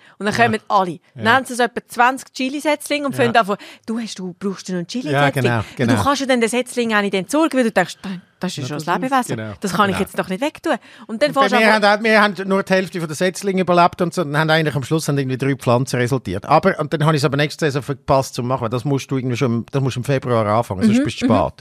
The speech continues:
Speaker 1: Ja.
Speaker 2: Oder du gehst auf den Meer dort am Schloss Wildeck und dort hat's immer so einen Freak,
Speaker 1: Der
Speaker 2: irgendwie.
Speaker 1: Pro Spezialara.
Speaker 2: Genau. Und dort hat's so einen Freak, wo irgendwie, äh, weiss ich auch nicht, fünfzig verschiedene Chilisorten und so. Und wenn du früh dort bist, dann kannst du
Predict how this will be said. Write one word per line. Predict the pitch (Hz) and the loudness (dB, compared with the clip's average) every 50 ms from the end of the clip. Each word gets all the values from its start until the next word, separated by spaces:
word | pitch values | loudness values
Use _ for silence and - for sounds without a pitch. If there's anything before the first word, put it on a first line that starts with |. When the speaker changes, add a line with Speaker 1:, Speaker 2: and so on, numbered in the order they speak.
| - | 0
Speaker 1:
Ja. | - 233 233 - - - - - - - - _ - | 0 0 0 0 -6 -20 -20 -20 -20 -20 -20 _ 2
Speaker 2:
Oder | - 165 170 170 208 | 4 4 4 6 4
du | 175 185 | 4 4
gehst | 170 170 156 151 - | 6 6 4 4 2
auf | 147 - - | -2 -4 -2
den | - 131 123 123 113 - | 0 2 2 2 2 0
Meer | - 120 117 123 135 139 147 | 0 0 0 2 0 0 -2
dort | - 147 135 120 - | -2 -2 -2 -2 -2
am | 110 110 | -4 -2
Schloss | - 117 110 104 - - | 2 2 2 0 0 0
Wildeck | 117 120 131 127 98 92 - | 0 0 2 0 -2 -2 -2
und | 110 104 - | -2 -2 -2
dort | 123 - - | 0 0 0
hat's | 123 - - | 0 0 -2
immer | 131 135 127 | -2 -2 -2
so | 110 120 | -2 -2
einen | 104 98 | -4 -4
Freak, | - - - 110 113 127 131 - - - | -6 -4 -4 -4 -4 -4 -6 -10 -6 -6
Speaker 1:
Der | 117 | -4
Speaker 2:
irgendwie. | 110 113 117 113 107 | -4 -2 -2 -2 0
Speaker 1:
Pro | 104 104 185 | 0 -2 -2
Spezialara. | 180 - - 208 180 - - 185 175 175 165 170 - 185 185 180 175 | -4 -6 -8 -8 -8 -6 -6 -8 -6 -6 -8 -8 -10 -10 -10 -4 0
Speaker 2:
Genau. | 160 139 131 123 110 87 78 85 | 2 4 4 4 4 2 0 -2
Und | - 127 120 - | -6 -8 -4 -2
dort | 147 147 139 | -2 0 0
hat's | - 147 - | 0 -2 0
so | - 127 117 | -2 0 0
einen | 123 113 | 0 0
Freak, | - - 123 123 123 143 156 - - - | 0 0 0 2 2 0 -2 -6 -6 -4
wo | 110 127 | -2 0
irgendwie, | 123 127 123 131 120 117 117 117 113 | 0 0 0 -2 -4 -2 0 0 2
äh, | 113 113 113 110 - - - - _ _ _ _ _ | 2 2 2 0 -2 -6 -14 -20 _ _ _ _ _
weiss | 110 117 - | -6 -2 -2
ich | 131 - | 0 0
auch | 123 107 | 0 0
nicht, | 87 76 - - | 0 -2 -4 -4
fünfzig | - - 143 131 - - - - - - | -2 0 0 0 0 -6 -10 -10 -10 -6
verschiedene | - - 131 131 147 - - 131 - | -4 -2 0 0 0 0 0 -2 -4
Chilisorten | _ - - 143 147 147 156 131 131 113 117 127 139 - - 127 | _ 0 2 2 4 4 4 4 4 4 4 4 2 2 0 0
und | 113 - - | 0 0 0
so. | - 113 113 | 2 2 4
Und | 127 123 | 4 4
wenn | 113 113 | 2 2
du | 110 | 0
früh | - 131 131 139 143 | 0 0 2 2 2
dort | 113 120 135 143 135 | 4 2 0 0 0
bist, | - 127 127 - - | -2 -4 -4 -4 -6
dann | 127 | -4
kannst | 107 131 123 107 - | -2 -2 -2 -2 -4
du | - | -6